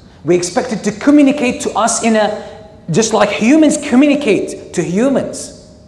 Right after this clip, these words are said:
We place the demands and the expectations of our culture and our time on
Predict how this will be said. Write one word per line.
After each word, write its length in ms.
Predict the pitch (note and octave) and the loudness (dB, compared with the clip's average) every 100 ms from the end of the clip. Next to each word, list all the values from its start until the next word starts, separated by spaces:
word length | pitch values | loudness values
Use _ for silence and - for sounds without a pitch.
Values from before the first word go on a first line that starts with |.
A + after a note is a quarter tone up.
| - - - - - - - - - - - - | -20 -20 -20 -20 -20 -20 -20 -20 -20 -20 -18 -2
We 280 | F3 C#4 | 2 2
place 340 | C#4 - B3 - | 0 0 0 0
the 120 | G3+ | 0
demands 520 | F3 F#3 F#3+ A3 A3+ | 2 2 2 2 0
and 100 | G#3 | 0
the 80 | G3 | 0
expectations 680 | F#3+ - G3 - G3+ G3 E3+ | -2 -6 -6 -2 -2 -2 -2
of 100 | F3 | 2
our 260 | F3+ F3 | 2 2
culture 480 | - G3+ G#3 G#3 G#3 | 0 0 0 0 0
and 120 | G3 | 0
our 200 | F3+ E3 | 0 -2
time 460 | - - G3 A3+ A#3 - - - - - | -4 0 0 0 -2 -8 -14 -18 -6 2
on 560 | G#3+ B3 C4 B3 - | 4 4 2 -2 -10